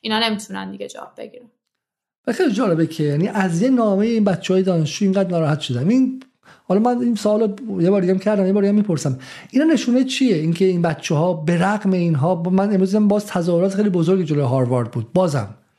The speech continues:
Speaker 2: به رغم همهٔ این فشارها، ولی و اس-، اساتید اینها هم باز میان اون نامهٔ، اه، چهارصد امضا رو امضا می‌کنن. اینا نشونه چیه خانم دوتاقی؟ اینا جدیده تقریباً، درسته؟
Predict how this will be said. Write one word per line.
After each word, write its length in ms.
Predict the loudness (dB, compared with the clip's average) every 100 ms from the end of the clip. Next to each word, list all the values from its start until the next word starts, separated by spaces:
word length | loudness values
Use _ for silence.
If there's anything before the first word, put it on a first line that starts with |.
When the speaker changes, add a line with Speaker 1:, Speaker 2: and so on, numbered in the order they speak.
| _ _
Speaker 2:
به 100 | 0
رغم 280 | 0 0 0
همهٔ 280 | 0 2
این 100 | 2
فشارها، 540 | 0 -2 0 -2 -2 -8 _ -20 -20 -2
ولی 180 | 0 0 -6 -4
و 40 | -2
اس-، 340 | 0 -2 -4 -8
اساتید 500 | -6 -2 -2 0 0
اینها 300 | 2 2 2
هم 120 | 2
باز 200 | 0 0 0
میان 120 | 0
اون 80 | 2
نامهٔ، 600 | 2 2 2 4 2 -2 -10 _ -2
اه، 120 | -2
چهارصد 460 | 0 -2 -2 -2 0
امضا 200 | 0 2
رو 80 | 0
امضا 240 | 0 0
می‌کنن. 360 | -2 -2 -4 -2
اینا 160 | 0 2
نشونه 260 | 2 2
چیه 440 | 0 0 0 0 -4
خانم 200 | -2 0
دوتاقی؟ 460 | 0 0 0 -2 -6 _ _
اینا 200 | 2 2
جدیده 400 | 2 2 2 0
تقریباً، 360 | -2 -2 -2
درسته؟ 540 | 0 0 0 -2 -2